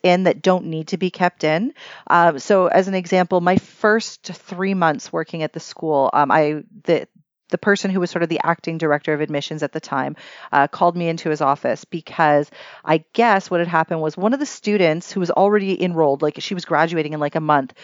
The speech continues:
she came to me and she said, "This is, like, a really cool job that you do. Like, I could see myself doing something like this, like, interviewing people." She's like, "I love talking to people." She was in the social service worker program.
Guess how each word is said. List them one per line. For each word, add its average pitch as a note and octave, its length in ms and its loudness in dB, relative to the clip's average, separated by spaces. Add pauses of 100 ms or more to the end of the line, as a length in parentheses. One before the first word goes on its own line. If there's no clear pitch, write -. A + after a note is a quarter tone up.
(340)
she - 240 -4
came G#3 220 0
to - 140 -10
me F3+ 60 -4
and F3 80 -6
she - 120 -10
said, E3+ 280 2 (520)
"This C#4 120 -2
is, F4+ 120 -6
like, G4+ 120 0
a F#4 60 2
really G#3+ 240 -2
cool G#3 240 0
job F3 260 0
that G#3+ 140 0
you E3+ 100 -4
do. B2 240 -6
Like, D3+ 160 -2
I G3 80 -2
could A#3 160 -4
see - 160 -8
myself A#3 380 0
doing G#3+ 240 0
something E3+ 240 -2
like D3+ 160 -2
this, D3+ 180 0
like, D#3+ 160 -6
interviewing F#3+ 380 -2
people." F#3 380 2
She's - 80 -6
like, D3 80 -2
"I C#3+ 40 2
love F#3 220 4
talking F#3 300 -2
to F3+ 40 -2
people." F#3 300 0
She F3+ 140 -2
was F3 100 -2
in E3+ 80 -2
the E3 80 -2
social D#3 260 -2
service D#3 360 -4
worker D3+ 180 -6
program. C#3+ 480 -2